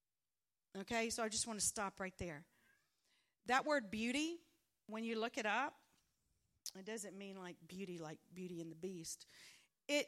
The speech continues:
means, it means an embellishment. It means, like, a family headdress, a symbol of authority. For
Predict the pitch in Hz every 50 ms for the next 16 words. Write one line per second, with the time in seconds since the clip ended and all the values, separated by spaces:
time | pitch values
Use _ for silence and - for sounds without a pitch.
0 | - - - 254 247 262 269 277 285 285 277 269 262 254 240 247 - - - -
1 | - _ _ _ _ _ _ _ _ _ _ _ _ - 277 285 - 285 294 302
2 | 294 285 254 - - - 254 247 247 247 240 190 226 220 214 220 247 277 294 -
3 | - 320 330 339 320 - - _ - 277 277 - 285 302 311 311 302 269 294 277
4 | 269 262 - - 226 220 - - - 233 226 240 247 254 269 262 262 262 269 269
5 | 262 - - _ _ _ - - - 247 247 233 202 185 208 202 196 185 175 175
6 | 175 - - - - - - _ _ _ - 214 208 - - - - 294 311 330
7 | 349 339 370 370 370 381 370 359 - - _ _ _ 240 233 214 220 - - -
8 | 233 220 202 196 185 175 170 170 - _ _ _ _ _ _ _ _ _ _ _
9 | _ _ _ _ _ _ _ _ _ _ _ _ _ _ _ _ _ _ _ _
10 | _ _ _ _ _ _ _ _ _ _ _ _ _ _ _ _ _ _ _ _
11 | _ _ - - 311 285 269